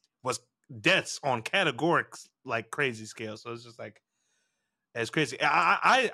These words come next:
I like it when, when I, I don't necessarily have a problem when it does that. Like, I don't think people should be afraid to kill off important characters. If anything,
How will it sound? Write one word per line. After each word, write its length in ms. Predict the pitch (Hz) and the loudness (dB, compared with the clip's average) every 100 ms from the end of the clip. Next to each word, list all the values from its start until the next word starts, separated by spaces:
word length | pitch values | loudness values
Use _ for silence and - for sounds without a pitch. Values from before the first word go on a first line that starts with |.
| 185 | 2
I 20 | |
like 260 | 190 196 185 | 2 0 -2
it 100 | 151 | -2
when, 160 | 151 156 135 | -4 -6 -10
when 400 | 120 151 190 180 - | -4 -2 -2 -4 -4
I, 180 | - 185 151 | 2 2 4
I 160 | 190 | 2
don't 340 | 226 220 185 160 | 2 -2 -4 -6
necessarily 320 | 196 214 208 | -4 -2 -2
have 20 | |
a 20 | 190 | 0
problem 240 | 208 208 | 0 0
when 140 | 214 | 0
it 80 | 208 | -2
does 220 | 202 214 | 0 0
that. 180 | 202 220 | 0 -2
Like, 160 | 135 120 | -2 2
I 100 | 147 | 2
don't 220 | 156 131 _ - | 2 -4 _ -4
think 240 | 151 156 | -4 -4
people 240 | 165 160 | -8 -6
should 240 | 151 143 110 | -8 -10 -10
be 180 | 117 135 | -8 -6
afraid 420 | 123 - 127 135 | -6 -2 -2 -2
to 40 | 117 | -8
kill 220 | - 131 | -8 -2
off 200 | 123 131 | -2 -2
important 460 | 127 120 139 127 104 | -6 -6 -4 -4 -6
characters. 360 | 139 147 123 | -6 -6 -12
If 160 | 113 - | -16 -10
anything, 500 | 131 139 139 131 120 | -8 -8 -4 -4 -4